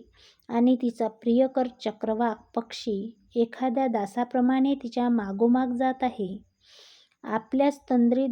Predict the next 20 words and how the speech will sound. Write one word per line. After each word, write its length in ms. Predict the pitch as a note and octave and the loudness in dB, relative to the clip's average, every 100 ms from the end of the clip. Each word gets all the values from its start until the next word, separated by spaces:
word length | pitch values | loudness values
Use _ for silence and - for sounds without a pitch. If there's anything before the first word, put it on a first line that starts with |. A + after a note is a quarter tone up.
| A#3 | -2
गात 260 | A3+ A#3 A#3 | -2 -2 -4
असलेल्या 480 | A#3 A#3 B3 B3 | -4 0 2 2
कोकिळाचे 760 | A#3+ A3+ G#3+ B3 B3+ B3 A#3+ B3+ | 0 -4 -2 2 2 2 -2 -4
ते 200 | A#3+ A3+ | 0 -2
स्वरलाप 600 | A3+ A3+ G#3+ A3+ B3 B3 | -2 -4 -2 2 0 0
ऐका, 380 | A3+ A3 - F3+ - _ _ _ _ _ - | -4 -4 -8 -12 -14 _ _ _ _ _ -6
दुसरी 400 | A3 A#3+ - C#4 | -2 -2 -2 -4
कोकिळा 500 | C#4 C4 B3+ B3+ B3+ | 0 0 2 2 2
जणू 300 | A3 G#3+ A#3 | 2 0 0
काय 200 | A#3+ B3+ | 0 -2
त्याला 340 | B3 A#3+ A#3 | 0 0 2
निर्भयपणे 920 | A#3 G3+ G3+ A3 B3+ C4 A#3+ A#3+ A#3+ B3+ | 0 0 -2 0 0 0 2 2 2 0
रुक्कार 480 | G#3 G3 - A#3+ B3 | -2 -6 -6 -2 0
दिल्यागत 640 | G#3+ A3 A3 G3+ A#3 - _ _ A#3 | 0 -2 -2 0 -2 -2 _ _ -6
गात 260 | A3 A3 | -6 -2
आहे 240 | B3 A3+ A3 - | -2 0 -2 -2
असे 240 | A3 - C4 | -10 -4 -4
वाटते. 500 | A3+ G3 - F3 F3 _ _ _ - _ _ _ _ _ _ _ - | -4 -6 -14 -14 -14 _ _ _ -20 _ _ _ _ _ _ _ -14
वसंत 540 | A#3+ G#3+ - C#4 C#4 D4 D4 | -2 -2 2 4 4 4 2
ऋतूत 340 | B3 C4+ B3+ | 2 2 2